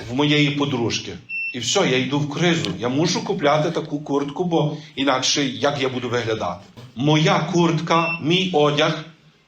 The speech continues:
диктує мені мій стан, яким я буду, чи я вчуюся добре. Ви чуєтеся комфортно в тому одязі, якому ви є, чи ні? Але би краще почувалися, якби мали якесь щось брендове?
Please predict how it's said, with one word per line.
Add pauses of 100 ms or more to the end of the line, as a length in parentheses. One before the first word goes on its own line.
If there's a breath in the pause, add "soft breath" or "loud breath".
(240)
диктує
мені
мій
стан,
яким
я
буду, (280)
чи
я
вчуюся
добре. (720)
Ви
чуєтеся
комфортно
в
тому
одязі,
якому
ви
є,
чи
ні? (840)
Але
би
краще
почувалися,
якби
мали
якесь
щось (300)
брендове?